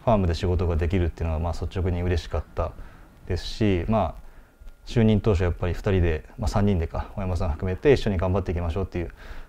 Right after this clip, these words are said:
話は何回もさせてもらったんですけど、もう年齢も十個離れてるっていうのを感じない、私が感じないっていうのはやっぱり中澤さんの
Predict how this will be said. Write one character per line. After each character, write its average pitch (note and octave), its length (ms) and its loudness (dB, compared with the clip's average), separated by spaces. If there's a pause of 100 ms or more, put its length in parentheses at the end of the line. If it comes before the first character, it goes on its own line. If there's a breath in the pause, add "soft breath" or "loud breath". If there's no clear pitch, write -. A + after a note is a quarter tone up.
話 G2 280 -2
は F#2 80 0
何 F#2 160 2
回 F#2+ 120 -2
も F2 60 0
さ E2 140 0
せ - 60 -4
て F2+ 60 -6
も E2+ 60 0
ら E2+ 80 0
っ D#2 60 -4
た F2+ 100 -6
ん E2 40 -2
で D#2+ 60 -2
す - 80 -10
け E2 100 -4
ど、 E2 260 0 (340)
も G2 120 -4
う - 20 0
年 A#2+ 200 4
齢 C3+ 160 8
も B2+ 220 4 (680 loud breath)
十 C3+ 140 4
個 - 120 0
離 G#2 220 2
れ G#2 100 6
て - 140 -2
る E2 80 2
っ - 20 -4 (640)
て G#2 100 0
い F#2 380 4
う F2 40 2
の E2+ 100 2
を - 20 2
感 G2 320 -2
じ F#2 140 4
な F#2 140 0
い、 G2+ 120 -4 (240)
私 A2 240 2
が B2+ 80 6
感 C3 240 6
じ B2 80 4
な B2 100 6
い B2 60 6
っ A2+ 40 0
て - 40 -6
い - 180 -14
う - 40 -2
の F#2 40 2
は F#2 60 0
や F2+ 60 0
っ - 20 -4
ぱ F#2+ 100 0
り F2+ 60 0
中 F2+ 180 0
澤 F#2 160 2
さ F#2 120 0
ん F2+ 100 0
の F2 100 -6